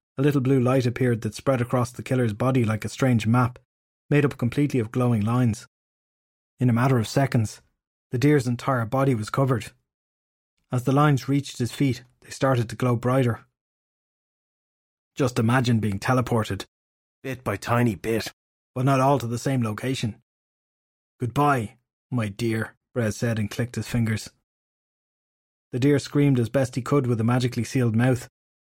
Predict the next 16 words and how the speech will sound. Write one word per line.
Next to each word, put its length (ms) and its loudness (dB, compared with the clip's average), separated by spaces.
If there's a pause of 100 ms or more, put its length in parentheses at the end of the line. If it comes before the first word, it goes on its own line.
(640)
Each 180 0
of 100 2
the 80 0
lines 320 4
started 300 0
to 80 -2
glow 240 2
intensely 480 0
before 300 -2
sections 480 -2
of 100 -2
the 80 -10
killer 240 0
vanished 360 0
from 180 -2
sight, 360 -2